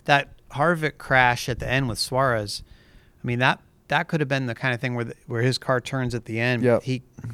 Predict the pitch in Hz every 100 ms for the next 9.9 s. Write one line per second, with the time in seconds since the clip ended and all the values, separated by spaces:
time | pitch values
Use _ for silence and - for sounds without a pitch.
0 | - - - 123 113 110 104 135 135 123
1 | 120 120 117 110 120 113 117 107 123 120
2 | - 110 110 104 110 - 131 - - -
3 | _ - - - 135 139 123 110 - -
4 | 131 107 135 131 120 117 120 101 123 160
5 | 180 127 143 117 - - - _ - -
6 | 139 139 _ - _ - _ _ 139 120
7 | - - 135 110 123 127 123 113 151 165
8 | - 101 101 - 113 - 123 110 104 -
9 | _ _ 131 135 - 113 131 139